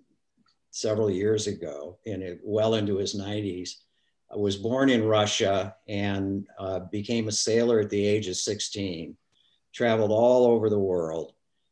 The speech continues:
um, and then settled in, in Petaluma and was, uh, the skipper of a garbage scow that was about twenty-five,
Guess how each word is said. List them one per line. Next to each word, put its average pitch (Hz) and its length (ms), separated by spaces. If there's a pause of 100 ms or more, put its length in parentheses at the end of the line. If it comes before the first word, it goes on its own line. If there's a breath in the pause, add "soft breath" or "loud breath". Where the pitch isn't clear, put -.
(160)
um, 98 540
and 101 220
then 107 260
settled 117 500
in, 104 420
in 98 260
Petaluma 113 840 (520)
and 101 600
was, 101 1000
uh, 98 320
the 104 120
skipper 135 600
of 104 200
a 101 40
garbage 113 600
scow 87 720
that 98 120
was 104 140
about 98 340
twenty-five, 110 880